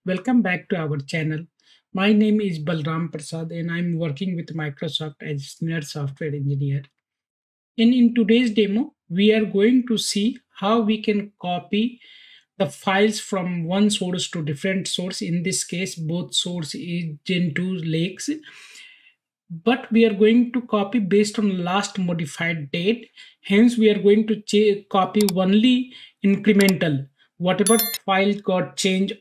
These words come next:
or new came between the two runs. So that is what we are going to do in this demo. Let's go to our Azure subscription and resource group and start the demo.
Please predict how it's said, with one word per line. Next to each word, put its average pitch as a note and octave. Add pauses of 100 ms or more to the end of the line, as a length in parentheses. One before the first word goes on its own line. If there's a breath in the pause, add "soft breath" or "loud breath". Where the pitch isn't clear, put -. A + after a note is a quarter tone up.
or G3
new G3
came F#3
between F3+
the E3
two F#3+
runs. C#3 (260 soft breath)
So -
that G3+
is A#3+
what F#3
we F#3+
are E3+
going E3
to F3
do E3
in D#3
this E3
demo. E3 (760 soft breath)
Let's A3+
go G#3
to A#3
our G3
Azure F#3+
subscription G#3+
and G#3
resource F3+
group A#3
and F3+
start D#3+
the D3
demo. C3+